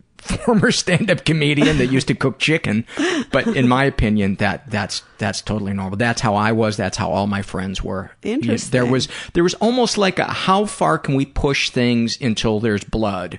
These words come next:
Speaker 2: Yeah.
Speaker 1: And then pull back just a tiny bit. So
Speaker 2: Right.
Speaker 1: just know that that's, that's inside them
Speaker 2: <laughs>
Speaker 1: constantly. "How far can we push this until one of us bleeds?"
Speaker 2: Oh, God, what a nightmare.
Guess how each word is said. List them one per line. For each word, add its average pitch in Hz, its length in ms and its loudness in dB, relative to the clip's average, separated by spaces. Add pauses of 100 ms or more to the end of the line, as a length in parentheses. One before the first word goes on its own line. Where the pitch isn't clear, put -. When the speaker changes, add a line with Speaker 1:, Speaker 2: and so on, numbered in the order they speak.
(140)
Speaker 2:
Yeah. 180 240 2
Speaker 1:
And 120 180 4
then 110 180 4
pull 127 300 0
back 110 400 0
just 110 400 -2
a 214 60 -2
tiny 101 360 -2
bit. 196 320 -6
So 175 140 2
Speaker 2:
Right. 156 140 2
Speaker 1:
just 151 180 0
know 143 240 4
that 127 160 2
that's, 117 400 0 (460)
that's 135 480 0
inside 123 720 0
them 107 320 0
Speaker 2:
<laughs> - 360 -6
Speaker 1:
constantly. 151 760 2
"How 156 280 2
far 135 240 4
can 139 160 -2
we 123 80 2
push - 260 0
this 110 200 0
until 127 260 0
one 104 180 2
of 98 100 0
us 98 120 -2
bleeds?" 101 260 -2
Speaker 2:
Oh, 190 420 0
God, 160 440 0
what 160 180 -4
a 165 60 -2
nightmare. 156 680 -2